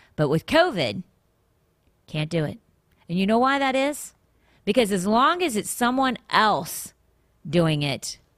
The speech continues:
going against the grain, they're okay with it 'cause they're not the one at risk. But with covid,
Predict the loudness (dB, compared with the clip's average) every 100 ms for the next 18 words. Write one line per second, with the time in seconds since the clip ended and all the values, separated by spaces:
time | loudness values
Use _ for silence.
0 | _ _ _ _ _ _ 0 2 2 2
1 | 0 -2 -2 -4 -2 -2 -2 -4 -8 _
2 | _ _ _ -8 0 2 2 0 0 0
3 | 0 -4 -6 -4 -2 0 2 2 0 -2
4 | -4 -4 -4 -4 -2 -4 -4 -14 -20 -20
5 | -20 -8 -2 0 -2 2 4 4 4 0
6 | 0 -2